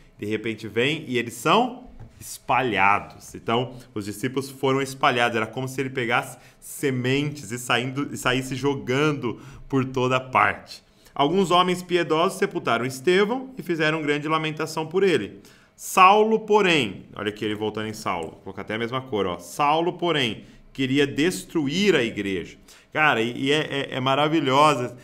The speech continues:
maravilhoso, porque ele tá construindo esse testemunho de Saulo, ele tá mostrando a fúria que Saulo tinha contra a igreja.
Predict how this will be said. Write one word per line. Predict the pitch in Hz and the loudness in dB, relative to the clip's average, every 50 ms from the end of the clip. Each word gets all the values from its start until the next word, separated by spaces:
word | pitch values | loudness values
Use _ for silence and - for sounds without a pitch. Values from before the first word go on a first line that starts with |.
| - _ - | -16 _ -2
maravilhoso, | 120 127 143 151 143 147 147 139 | -2 0 0 2 2 2 2 2
porque | 139 - - 143 | -2 -4 -4 -2
ele | 135 | 0
tá | 139 143 | 0 -2
construindo | 143 151 151 147 - - 147 151 156 | -2 -2 -6 -6 -6 -6 -6 -4 -4
esse | 156 156 160 | -4 -4 -6
testemunho | 156 - 156 151 156 - 165 151 143 139 147 156 160 151 143 | -4 -4 -6 -4 -4 -4 -4 -4 -2 -2 -2 -2 -2 -2 -4
de | 143 | -6
Saulo, | 131 - - 147 139 127 117 | -10 -4 0 2 2 4 2
ele | 113 113 | 2 -2
tá | 131 131 | -4 -6
mostrando | 135 139 131 - - 151 156 165 160 160 - - - - _ | -6 -6 -8 -6 -4 -4 -4 -4 -6 -8 -14 -20 -20 -8 _
a | - 127 | -6 -6
fúria | 127 - - - - 180 196 214 226 214 202 190 | -6 -8 -14 -10 -4 -2 0 0 2 0 0 -2
que | 202 - 156 | -2 -6 -12
Saulo | - - - 160 156 165 160 160 | -8 -4 -2 -2 0 0 -2 -4
tinha | 156 - - 151 156 156 | -6 -8 -8 -8 -8 -6
contra | 156 156 151 147 156 151 | -6 -6 -6 -4 -4 -4
a | |
igreja. | 147 123 135 143 143 131 98 90 90 - | -4 -4 -2 0 0 0 -2 -4 -8 -12